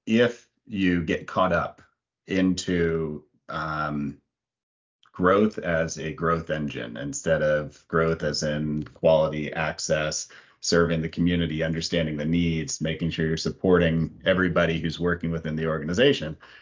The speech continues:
And you think of it of a race to get out there and start putting flagpoles up all over. And I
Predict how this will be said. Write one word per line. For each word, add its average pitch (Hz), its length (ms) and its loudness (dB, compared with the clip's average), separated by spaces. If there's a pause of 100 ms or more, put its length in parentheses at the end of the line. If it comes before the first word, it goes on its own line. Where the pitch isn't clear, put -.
(120)
And 90 120 0
you 85 60 0
think 117 300 4
of 87 120 4
it 85 260 2
of 82 360 0
a 87 140 -4
race 76 680 -4 (280)
to 69 100 -4
get 82 160 0
out 110 300 2
there 62 340 -4
and 71 220 -10
start 98 300 0
putting 104 680 0 (320)
flagpoles 107 500 2
up 107 200 4
all 101 260 0
over. 107 560 0
And 82 600 -6 (1400)
I 101 100 0